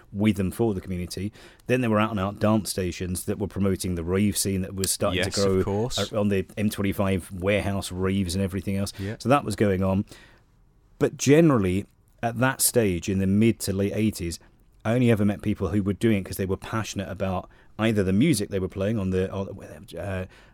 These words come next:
Speaker 1: lots of, uh, reggae, dub reggae stations and
Speaker 2: Yes.
Speaker 1: whatever, just, uh, Judge Dredd and people like that doing just awesome.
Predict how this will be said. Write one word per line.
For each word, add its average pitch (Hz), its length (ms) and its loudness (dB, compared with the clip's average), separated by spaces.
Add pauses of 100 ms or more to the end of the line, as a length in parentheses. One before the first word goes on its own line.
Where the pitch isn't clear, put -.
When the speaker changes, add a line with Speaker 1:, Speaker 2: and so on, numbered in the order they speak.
(120)
Speaker 1:
lots 104 360 0
of, 87 300 -6
uh, 92 200 -4
reggae, 92 440 -2
dub 98 220 0
reggae 95 440 0
stations 90 480 -4
and 95 80 0
Speaker 2:
Yes. 95 120 0
Speaker 1:
whatever, 95 220 0
just, 117 400 -2 (220)
uh, - 120 -14 (360)
Judge 104 360 -8
Dredd 101 280 -2
and 90 120 -4
people 98 200 -4
like 98 80 -6
that 104 140 -2
doing 95 200 -2 (160)
just 165 260 -2 (260)
awesome. 101 540 4